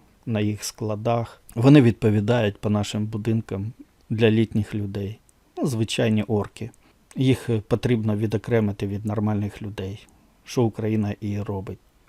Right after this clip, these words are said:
А Україна переможе і розквітне в європейській родині. Процес, е, повноцінного вступу зараз триває, на осінь активізується, і Україна буде в Євросоюзі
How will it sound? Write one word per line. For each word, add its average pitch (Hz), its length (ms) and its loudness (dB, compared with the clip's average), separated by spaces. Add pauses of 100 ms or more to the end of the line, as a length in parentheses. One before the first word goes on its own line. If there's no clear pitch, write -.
А 135 100 6
Україна 120 420 6
переможе 120 680 4 (320)
і 139 100 6
розквітне 123 520 2
в 104 80 -2
європейській 104 720 -4
родині. 117 560 0 (600)
Процес, 120 680 2
е, 110 180 -8 (420)
повноцінного 113 600 2
вступу 110 580 -6
зараз 107 440 -4
триває, 110 720 -4 (400)
на 120 160 2
осінь 104 420 -2 (100)
активізується, 110 1120 -4 (480)
і 131 80 6
Україна 120 400 4
буде 104 480 -4 (380)
в 113 60 -6
Євросоюзі 120 960 -2